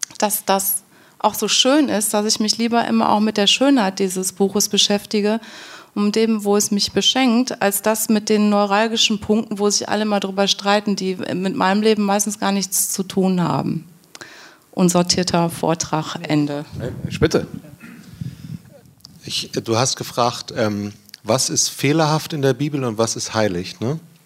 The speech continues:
Speaker 3: Ähm, ich sehe da gar keinen großen Unterschied oder ich sehe da keinen Unterschied. Also für mich ist heilig nicht, ähm, irgendwie perfekt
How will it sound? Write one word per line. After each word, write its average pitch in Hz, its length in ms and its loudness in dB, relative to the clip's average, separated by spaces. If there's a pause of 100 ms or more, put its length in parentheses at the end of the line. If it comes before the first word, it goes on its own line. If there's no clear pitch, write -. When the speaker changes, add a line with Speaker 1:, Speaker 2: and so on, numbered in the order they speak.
(1700)
Speaker 3:
Ähm, 107 240 0 (360)
ich - 140 -4
sehe 151 140 0
da 135 140 0
gar 107 140 0
keinen 120 220 -4
großen 123 320 -4
Unterschied 113 540 -2
oder 104 160 2
ich - 100 -8
sehe 139 100 -2
da 120 100 2
keinen 104 260 -6
Unterschied. 95 600 -6 (720)
Also 113 180 2
für 120 180 0
mich 135 200 0
ist - 540 0 (580)
heilig 147 800 -2 (520)
nicht, - 580 -2 (280)
ähm, 113 340 2
irgendwie 107 540 -2 (400)
perfekt - 840 -4